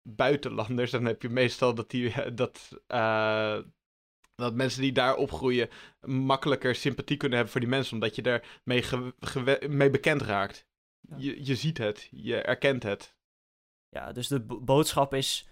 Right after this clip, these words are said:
Speaker 2: zie meer zodat je meer kan begrijpen en
Speaker 1: Ja.
Speaker 2: daardoor ook uiteindelijk meer kan zien. En, eh, lees of kijk Lord of the Rings.
Speaker 1: Ja,
Speaker 2: Want,
Speaker 1: zo.
Speaker 2: eh,
Speaker 1: Ook heel
Speaker 2: buiten
Speaker 1: belangrijk.
Speaker 2: dat het een goed fantasy verhaal is,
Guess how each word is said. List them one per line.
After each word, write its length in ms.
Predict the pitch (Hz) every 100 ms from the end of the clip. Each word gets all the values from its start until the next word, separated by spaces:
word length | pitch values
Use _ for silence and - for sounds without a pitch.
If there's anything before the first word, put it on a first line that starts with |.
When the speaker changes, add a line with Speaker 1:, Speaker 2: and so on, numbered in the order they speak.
| -
Speaker 2:
zie 360 | 117 - 190 190
meer 320 | 156 170 170
zodat 340 | - 143 143
je 80 | 135
meer 280 | 139 147 143
kan 200 | 127 123
begrijpen 600 | - 131 143 180 190 233 _ _
en 100 | -
Speaker 1:
Ja. 80 | 123
Speaker 2:
daardoor 300 | 127 131 127
ook 260 | 127 135 -
uiteindelijk 460 | 127 123 123 123 120
meer 180 | 127
kan 160 | 123 110
zien. 380 | 147 160 220 - - - - - -
En, 540 | 151 165 165 151 160 _ -
eh, 920 | 143 143 135 131 123 123 117 117 117 - - - _ _ _ _ _ _ _ _ _ -
lees 500 | 123 135 147 - -
of 180 | 123
kijk 260 | - 127 127
Lord 200 | 120 117
of 60 | -
the 80 |
Rings. 340 | 104 95 - - _ _ _ _ -
Speaker 1:
Ja, 160 | 123 - -
Speaker 2:
Want, 240 | 117 120
Speaker 1:
zo. 120 | -
Speaker 2:
eh, 60 | -
Speaker 1:
Ook 20 | -
heel 180 | 131 120 107
Speaker 2:
buiten 80 | -
Speaker 1:
belangrijk. 380 | - 123 147 147
Speaker 2:
dat 140 | 139 139
het 120 | 135
een 80 | 135
goed 240 | 156 147
fantasy 400 | 147 147 - 151
verhaal 400 | - 131 131 135
is, 260 | 143 156